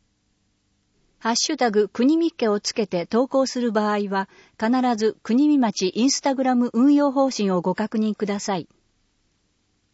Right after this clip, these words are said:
国見町Instagram運用方針はこちら。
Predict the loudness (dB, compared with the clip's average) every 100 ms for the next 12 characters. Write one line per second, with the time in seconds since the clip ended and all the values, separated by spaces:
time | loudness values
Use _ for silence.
0 | _ _ _ _ _ 2 4 4 2 0
1 | -2 -6 -2 0 0 0 0 2 2 0
2 | 2 4 4 2 2 0 0 -2 -2 -4
3 | -8 -8 -6 -6